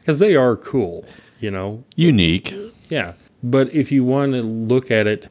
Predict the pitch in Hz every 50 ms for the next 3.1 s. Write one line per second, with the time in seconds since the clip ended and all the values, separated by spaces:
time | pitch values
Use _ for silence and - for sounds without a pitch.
0 | _ - - - - _ _ - 110 98 - - - - - 190 185 160 143 120
1 | 101 92 - - 92 87 82 82 90 90 92 101 - - 104 98 101 107 110 110
2 | 113 117 - - - _ _ _ - - - 147 139 131 - 101 - - 101 90
3 | 90 90